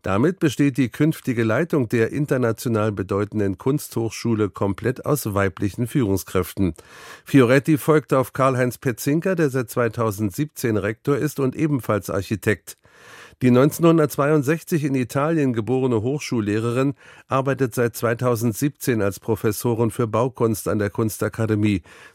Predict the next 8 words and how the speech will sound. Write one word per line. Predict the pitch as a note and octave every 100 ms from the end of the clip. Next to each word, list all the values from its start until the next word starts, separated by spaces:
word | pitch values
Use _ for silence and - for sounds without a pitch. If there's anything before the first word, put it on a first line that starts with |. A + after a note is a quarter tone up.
| -
Zuvor | A#2+ - D3+
lehrte | C3+ B2 A#2+ B2+
sie | A2 A2+
an | E2+
der | G#2+ G2+
Technischen | B2+ A#2+ A2+ G#2 A2
Universität | G2 G#2+ F#2+ F#2 G2 - G2+ F#2
Berlin. | A#2+ B2+ G#2